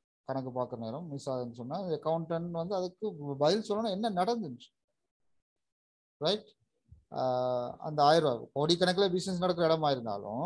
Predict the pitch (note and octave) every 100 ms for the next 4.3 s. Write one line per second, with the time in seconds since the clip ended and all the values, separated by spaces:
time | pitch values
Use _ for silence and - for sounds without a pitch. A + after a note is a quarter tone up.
0 | A#3+ - C#3+ C3+ D3 E3+ F3 E3 E3+ F3
1 | D#3 D#3+ D#3 C#3 C#3+ C#3+ E3+ E3 C3+ A#2
2 | A2 C#3 E3 D3 C#3+ D3 D#3 D#3 C#3+ D#3
3 | D#3 C#3+ C#3 C3+ C3 D3+ D3 C#3+ C#3 C#3
4 | D3 C#3